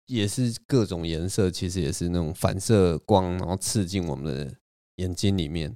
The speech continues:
那你甚至是在黑暗中看到的星星，我们为什么这么喜欢看星星？它其实也是黑暗中的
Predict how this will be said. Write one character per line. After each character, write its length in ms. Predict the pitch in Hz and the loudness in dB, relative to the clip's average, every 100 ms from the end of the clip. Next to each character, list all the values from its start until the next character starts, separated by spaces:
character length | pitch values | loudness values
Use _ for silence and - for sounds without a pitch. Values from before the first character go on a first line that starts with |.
| - - | -14 -2
那 120 | 135 | 2
你 80 | 117 | 4
甚 200 | 143 135 | 4 4
至 220 | 131 127 | 4 2
是 40 | |
在 220 | - 117 | 6 6
黑 240 | 107 117 117 | 6 8 8
暗 180 | 110 101 | 8 4
中 220 | 101 101 | 2 2
看 160 | 113 | 4
到 140 | 104 98 | 4 2
的 80 | 90 | 0
星 320 | - 98 98 | 0 -2 0
星， 280 | - 95 95 | -2 -2 -2
我 60 | |
们 160 | 90 95 | 0 4
为 100 | 131 | 6
什 100 | 101 | 6
么 100 | 92 | 2
这 100 | 120 | 2
么 120 | 113 | 0
喜 100 | 90 | 2
欢 140 | 87 92 | 0 2
看 180 | 107 | 0
星 260 | 101 98 92 | 2 0 -2
星？ 200 | 92 90 | -2 0
它 120 | 104 | 2
其 140 | 113 87 | 2 0
实 60 | |
也 160 | 90 87 | -2 0
是 100 | 101 | 0
黑 240 | 98 101 | 2 4
暗 160 | 101 95 | 4 4
中 160 | 92 | 0
的 80 | 87 | -2